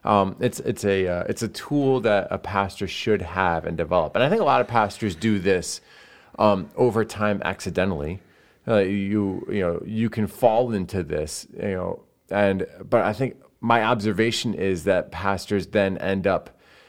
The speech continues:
um, depending on their personality, either being micromanagers and having to do every single task or have their finger in every single task, and they can't trust their people, um, because they're not really equipped to manage well. Um,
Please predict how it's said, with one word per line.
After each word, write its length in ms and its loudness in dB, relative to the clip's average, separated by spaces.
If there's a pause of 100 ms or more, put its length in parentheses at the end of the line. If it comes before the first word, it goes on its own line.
(260)
um, 600 -8
depending 360 -2
on 40 0
their 80 0
personality, 720 -2 (100)
either 200 0
being 280 -4
micromanagers 1080 -2
and 180 -6
having 340 -4
to 100 -2
do 360 -4
every 360 -2
single 420 -4
task 480 -8
or 60 -4
have 240 -2
their 100 -2
finger 400 -4
in 100 -4
every 320 -2
single 360 -4
task, 420 -6
and 100 -6
they 60 -4
can't 460 -8
trust 380 -6
their 120 -2
people, 480 -4 (420)
um, 280 2
because 260 0
they're 140 0
not 400 -2 (380)
really 260 -2
equipped 360 -8
to 100 -8
manage 440 -2
well. 260 -2 (500)
Um, 520 2